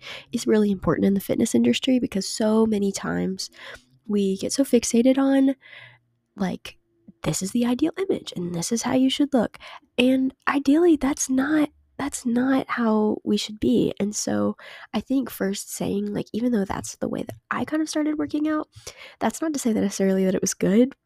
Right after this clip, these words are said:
but it's just to say that's what it was. So I started working out in middle school,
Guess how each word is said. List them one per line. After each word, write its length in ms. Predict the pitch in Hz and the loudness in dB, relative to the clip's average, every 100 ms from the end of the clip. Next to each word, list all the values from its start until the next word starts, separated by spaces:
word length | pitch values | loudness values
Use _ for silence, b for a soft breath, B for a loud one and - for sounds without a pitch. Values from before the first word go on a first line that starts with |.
| _ | _
but 240 | - 185 - | -2 -2 -2
it's 200 | 196 - | -4 -4
just 200 | 185 - | -6 -4
to 60 | - | -4
say 160 | - | -4
that's 220 | - - | -4 -6
what 80 | - | -8
it 80 | - - | -10 -10
was. 320 | - - - _ _ _ _ _ _ - | -12 -12 -18 _ _ _ _ _ _ -8
So 160 | - | -4
I 40 | 208 | -2
started 260 | 240 233 | 0 0
working 240 | 226 226 208 | 0 -2 -4
out 80 | |
in 80 | 208 | -6
middle 180 | 190 190 | -6 -6
school, 400 | - 190 190 185 | -4 -2 -2 -4